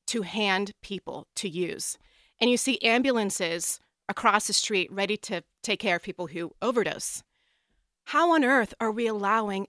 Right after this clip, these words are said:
open air drug trafficking downtown? If you get rid of the drugs, the homeless people will leave. It is that simple. That's what we did when I worked for the mayor. In two thousand nine, we had the G twenty Economic Summit, right? We had a safe, we had the safest year on record in two thousand nine.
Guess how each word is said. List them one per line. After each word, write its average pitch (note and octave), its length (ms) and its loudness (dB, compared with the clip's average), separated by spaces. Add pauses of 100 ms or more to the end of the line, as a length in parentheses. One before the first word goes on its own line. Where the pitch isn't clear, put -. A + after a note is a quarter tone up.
open G3+ 300 -2
air G#3+ 140 0
drug B3+ 240 -2
trafficking G3+ 500 -6
downtown? G3+ 540 -4 (500)
If A#3+ 160 2
you D#4+ 160 6
get G#4+ 180 2
rid D#4 140 4
of D4 100 4
the B3 80 2
drugs, G#3 680 -2 (380)
the A3+ 80 0
homeless C#4 440 4
people G3 500 -2 (380)
will A#3+ 100 4
leave. D4 400 -2 (300)
It C#4+ 100 6
is C4 140 4
that B3+ 200 4
simple. A3 220 2
That's A#3+ 180 2
what D4+ 100 -6
we D4+ 100 2
did C4+ 160 2
when A#3+ 80 4
I A#3 80 2
worked A3+ 180 -2
for A#3 80 -8
the G#3+ 80 -2
mayor. G#3+ 340 0 (540)
In G3+ 80 -2
two D4 160 0
thousand C#4 400 4
nine, G#3 300 4
we F#3+ 80 -2
had G3 100 -4
the F#3 60 -2
G G#3 100 -2
twenty F#3+ 180 -4
Economic F3+ 320 -2
Summit, E3+ 220 -6
right? F#3 100 0
We G#3+ 100 0
had G#3 100 -2
a - 20 -6
safe, - 540 0
we C#4 100 -2
had C#4 140 2
the B3 80 -2
safest E4+ 580 0 (300)
year A#3+ 320 4
on A3+ 180 4
record - 460 0
in - 80 -12
two G#3 100 -4
thousand E3 300 0
nine. D3 260 -4